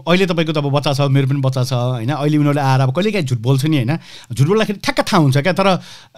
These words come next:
I just let it go, हुन्छ नि? उसले झुट बोल्यो भने ठिक छ, अब म पत्याइदिन्छु, तर मनमा चाहिँ थाहा हुन्छ क्या उसले झुट बोलिरहेछ भनेर।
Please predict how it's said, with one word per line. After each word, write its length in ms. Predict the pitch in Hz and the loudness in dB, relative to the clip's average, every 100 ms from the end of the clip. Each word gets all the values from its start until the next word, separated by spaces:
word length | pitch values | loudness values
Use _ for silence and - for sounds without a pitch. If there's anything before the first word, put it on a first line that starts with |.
| 117 | -4
I 60 | 202 | -2
just 180 | 226 214 | -2 0
let 160 | 196 180 | 0 0
it 100 | 160 | 2
go, 220 | 165 240 - | 0 0 -2
हुन्छ 180 | 131 | 0
नि? 260 | 143 156 185 160 | 2 2 -2 -4
उसले 160 | 160 | -2
झुट 100 | 143 | 0
बोल्यो 60 | 143 | 2
भने 100 | 175 | 0
ठिक 140 | 214 | 0
छ, 60 | 185 | 0
अब 240 | 214 185 | 0 0
म 260 | 147 135 143 | 0 0 0
पत्याइदिन्छु, 580 | 156 180 180 156 131 196 | 0 0 2 2 0 -4
तर 580 | - - - 160 156 | -8 -16 -2 2 2
मनमा 300 | 147 160 190 | 2 2 2
चाहिँ 140 | 196 196 | 0 0
थाहा 100 | 175 | 0
हुन्छ 140 | 151 131 | 2 2
क्या 160 | 160 | 0
उसले 160 | 156 143 | 0 0
झुट 140 | 123 | 0
बोलिरहेछ 360 | 110 131 131 135 | 2 2 2 2
भनेर। 240 | 131 104 | -2 0